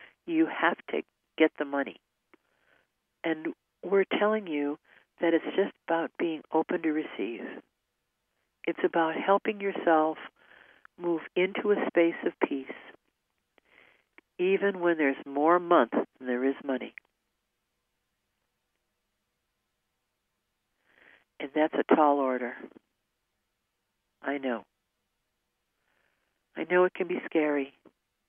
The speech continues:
when you have bills to pay and you just don't have enough dollars to pay them with. That's the time when the prayer begins, not for asking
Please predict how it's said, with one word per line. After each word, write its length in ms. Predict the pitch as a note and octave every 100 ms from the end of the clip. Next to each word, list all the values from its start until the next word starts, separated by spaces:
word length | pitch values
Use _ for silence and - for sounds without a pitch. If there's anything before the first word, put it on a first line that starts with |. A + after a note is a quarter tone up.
| _ _ _ _ _ _ _ _ _ _ _ _ -
when 360 | F3 D#3+ D3+ - _ _ -
you 140 | D#3+
have 160 | D#3+ D3
bills 260 | D#3+ E3 -
to 80 | -
pay 380 | E3+ D3 C#3 C3+
and 100 | B2+ _
you 100 | - C3+
just 200 | D3+ -
don't 200 | E3 D3+
have 220 | D3+ D3
enough 220 | C#3 C3+ -
dollars 340 | C#3 C#3 D3 -
to 60 | -
pay 200 | - D3+
them 120 | - A#2
with. 140 | A2+ - - - _ _ _ _ _ _ _ _ _ _ _ _ _ _ _ _ _ _ _ _ -
That's 240 | F3+ G3+ -
the 200 | - -
time 300 | F#3 F3+ E3
when 200 | D#3 D3+
the 80 | D3
prayer 420 | - - D#3+ D#3
begins, 420 | - C#3 D3 B2+ A#2+ - - _ _ _ _ _ _ _ _ -
not 220 | E3+ F#3 -
for 100 | - -
asking 640 | F3 F#3 - - G3+ G#3